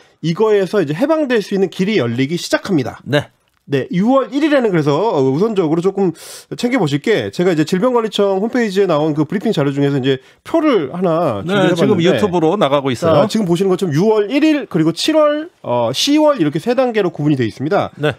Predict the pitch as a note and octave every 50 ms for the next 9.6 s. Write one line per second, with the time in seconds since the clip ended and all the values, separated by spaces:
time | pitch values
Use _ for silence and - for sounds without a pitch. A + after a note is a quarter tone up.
0 | _ _ _ - C3 F3 A3+ D4 D#4 D4+ C#4+ A3+ C#4+ D#4+ E4+ F4 E4 C#4 C4+ -
1 | - F3 D#3+ F#3 B3 A#3 D#3 A#2+ - - D#3+ D#3 - D4 C#4 C4+ C4+ C4+ C4 C4
2 | C4 G3 - - C#3 - C4 A#3+ - C4 A#3+ C4+ A#3 A#3+ A3 A3+ G#3 G#3+ - G#3
3 | F#3+ F#3+ F#3 F3+ G3 A#3+ C#4 D4+ D4+ - - - - _ _ _ _ - - A#3+
4 | - _ - E4 C#4+ - - D#3 E3 B3+ D#4 D#4+ D#4+ D4 C#4 C4+ C4 A#3+ A#3 A#3
5 | G3+ G3 F#3 F3+ - F#3+ F3 E3 - - A#3 C4 C4+ C#4 C#4 _ _ _ _ _
6 | - B2+ B2 A#2 G#2 A#2 B2 C3+ F3 B3+ C#4 C4+ A#3 A#3 A3 G#3+ G#3 G3+ G#3 A#3
7 | B3+ C4 C4 C4 C4 B3+ - - G3 F3 F3 - B3 A3 G3+ A#3 A3+ A3+ A3 -
8 | D#3 E3+ G3 B3 B3+ B3 - - C#4 - - C4 A3 F#3+ G3+ F#3+ - B3 G3+ A3+
9 | C4 C#4+ A#3+ B3+ B3+ F#3 D#3 B2+ G#2+ F2+ - -